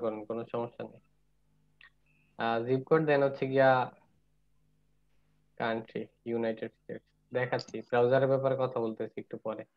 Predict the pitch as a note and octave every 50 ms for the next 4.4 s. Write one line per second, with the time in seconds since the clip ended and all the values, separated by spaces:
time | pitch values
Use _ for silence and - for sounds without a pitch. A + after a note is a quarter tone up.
0 | _ _ _ _ _ _ _ _ _ _ _ - C3+ C#3 C3+ C3+ C#3 C3 - -
1 | C#3 C3+ C3+ D3 D#3 F3+ F#3 F3+ - _ _ _ _ _ _ _ _ _ _ _
2 | _ _ _ _ _ _ _ _ _ _ _ _ _ _ _ _ _ _ _ _
3 | _ _ _ _ _ _ _ _ _ _ _ _ _ _ _ _ _ _ _ _
4 | _ _ - A#2 A#2 A2+ A2 A2